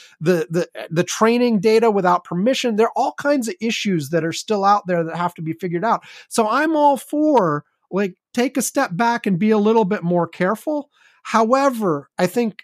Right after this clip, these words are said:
the coming at it from the doomer perspective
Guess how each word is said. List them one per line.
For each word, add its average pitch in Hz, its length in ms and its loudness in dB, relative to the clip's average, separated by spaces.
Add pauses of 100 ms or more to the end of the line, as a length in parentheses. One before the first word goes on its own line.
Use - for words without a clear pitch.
(120)
the 170 240 -4 (120)
coming 254 320 0
at 214 120 4
it 165 120 -2
from 156 220 -4
the 143 100 -4
doomer 233 640 2
perspective 123 800 -8